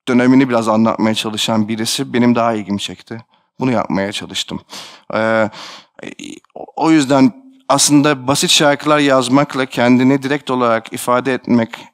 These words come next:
açısından bir şey, bir uzlaşı, e, çabam oldu.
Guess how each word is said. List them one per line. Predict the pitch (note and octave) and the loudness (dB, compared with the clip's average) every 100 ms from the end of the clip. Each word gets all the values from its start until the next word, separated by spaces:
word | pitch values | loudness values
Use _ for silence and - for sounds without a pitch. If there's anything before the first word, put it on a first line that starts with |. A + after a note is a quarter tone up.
| _ - | _ -14
açısından | G#2+ - - A#2+ A#2+ C3+ - - | -8 -6 0 0 2 0 0 -6
bir | B2 B2+ - - - | -6 -4 -6 -10 -10
şey, | - - B2 B2 B2+ - | -6 -4 -4 -2 -4 -6
bir | A2 C3 - - | -6 -6 -6 -8
uzlaşı, | A#2+ B2 B2 A#2+ C3+ B2+ - _ _ _ _ - | -4 -2 -2 0 0 -2 -4 _ _ _ _ -8
e, | G2 F2 | -6 -6
çabam | - G#2 G2+ G2+ | -6 -2 0 0
oldu. | F#2+ F#2 | -4 -8